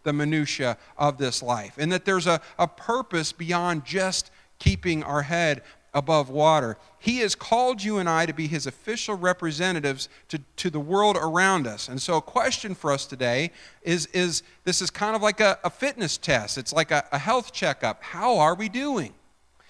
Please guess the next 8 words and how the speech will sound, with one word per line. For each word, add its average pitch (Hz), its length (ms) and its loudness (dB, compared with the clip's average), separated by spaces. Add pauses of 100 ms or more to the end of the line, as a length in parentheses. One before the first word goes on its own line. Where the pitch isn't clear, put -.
(160)
And 160 140 2
so 190 220 4
here's 240 280 -2
some 202 180 -2
synonyms 208 640 0
for, 165 320 -2 (280)
for, 180 320 4
um, 151 400 4